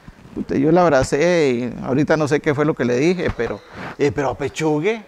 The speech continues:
¿y qué vas a hacer?". En eso, y, y uno, y uno como un, como un, puta, eh, como un soldado, ¿qué ibas a hacer? Aunque llorar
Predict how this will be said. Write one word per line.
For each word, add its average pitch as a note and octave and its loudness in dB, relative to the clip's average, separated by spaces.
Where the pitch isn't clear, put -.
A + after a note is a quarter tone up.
¿y C3 -6
qué C3+ -4
vas C#3+ -2
a - -8
hacer?". E3+ -4
En G#2+ -6
eso, C3 0
y, C#3 0
y C3 0
uno, C#3+ 0
y D3 0
uno E3 2
como F#3 2
un, E3+ -6
como C3 -4
un, E3 -6
puta, E3+ -2
eh, F3+ 0
como D3+ -2
un D#3+ -2
soldado, A3+ 6
¿qué - -2
ibas A3 4
a G#3 0
hacer? F3 2
Aunque C#3+ 2
llorar D3 2